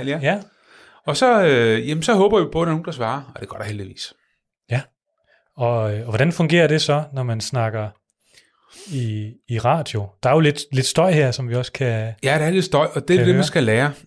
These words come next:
Speaker 2: Øh, på H F-stationen, den var med de tre første antenner, øh,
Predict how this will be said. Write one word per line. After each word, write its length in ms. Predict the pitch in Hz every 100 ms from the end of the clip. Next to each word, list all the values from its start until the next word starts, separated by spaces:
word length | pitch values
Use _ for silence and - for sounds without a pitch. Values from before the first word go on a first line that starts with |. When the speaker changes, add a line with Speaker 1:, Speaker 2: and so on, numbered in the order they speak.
| -
Speaker 2:
Øh, 600 | 127 113 113 110 107 107 104 _ _ _ _ _
på 140 | 147
H 240 | 147 214 208
F-stationen, 600 | 214 202 190 165 156 143 _ -
den 180 | 143 135
var 300 | 120 113 110
med 140 | 117
de 40 |
tre 240 | 110 - 156
første 280 | 160 160 175
antenner, 320 | 139 160 170 165 - - _
øh, 180 | 123 117